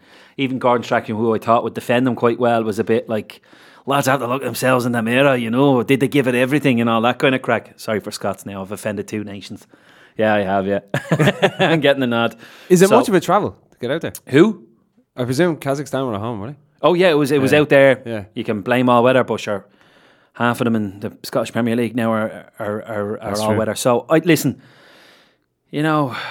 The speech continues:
Speaker 1: I thought Scotland were a bit like Scotland rugby. They're slowly tweaking and getting one or two new players. Now, I don't think the likes of Andy Robertson and a few others weren't there. I, that doesn't mean anything, to be honest, but,
Speaker 2: Yeah.
Speaker 1: um, it definitely would have been a surprise.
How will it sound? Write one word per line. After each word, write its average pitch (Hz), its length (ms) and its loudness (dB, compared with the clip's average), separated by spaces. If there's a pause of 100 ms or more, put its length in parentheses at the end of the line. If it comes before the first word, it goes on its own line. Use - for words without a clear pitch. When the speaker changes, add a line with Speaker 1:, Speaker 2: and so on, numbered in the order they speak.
Speaker 1:
I 135 100 0
thought 170 240 -4
Scotland 131 360 0
were 110 100 0
a 110 80 -2
bit 120 180 -4
like 110 200 -6
Scotland 110 420 -4
rugby. 120 240 -2
They're 104 120 -8
slowly 127 600 0
tweaking 123 640 -4
and 107 120 -6
getting 117 280 -6
one 120 120 -2
or 113 80 -4
two 117 260 -6
new 113 160 -2
players. 117 380 -2
Now, 120 300 0
I 120 120 -4
don't 131 440 0
think 127 360 -6 (260)
the 117 80 -12
likes 113 160 -8
of 113 80 -4
Andy 113 180 -6
Robertson 120 560 0
and 110 80 -2
a 107 60 -4
few 117 240 -2
others 113 200 -2
weren't 113 240 -4
there. 117 380 -2 (540)
I, 110 140 -2 (140)
that 101 140 -6
doesn't 104 180 -6
mean 110 160 0
anything, 110 440 0
to 104 100 -10
be 101 60 -2
honest, 117 400 0 (100)
but, 101 220 -4
Speaker 2:
Yeah. 95 180 -6
Speaker 1:
um, 95 160 -14
it 101 320 -12
definitely 101 300 -6
would 98 140 -8
have 92 40 -10
been 95 120 -10
a 92 40 -12
surprise. 95 460 -10